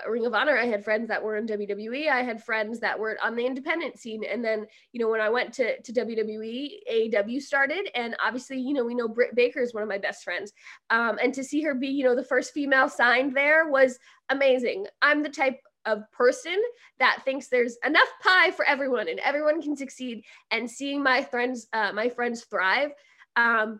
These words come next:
means I'm thriving. So, um, I've never been like, "It's my company and only Impact exists." Don't, no. Um, I'm very much in tune to the entire world of wrestling.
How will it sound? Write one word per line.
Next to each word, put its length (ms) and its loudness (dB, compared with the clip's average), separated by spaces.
means 380 0
I'm 260 2
thriving. 460 -4
So, 440 0
um, 180 0
I've 220 6
never 200 4
been 160 -2
like, 220 -2
"It's 140 -2
my 260 6
company 380 -2
and 120 0
only 380 6
Impact 480 -2
exists." 480 -4
Don't, 320 6
no. 460 4
Um, 340 2
I'm 120 2
very 200 8
much 240 -2
in 100 -2
tune 300 -4
to 160 0
the 200 -4
entire 360 -2
world 260 2
of 100 -4
wrestling. 480 -2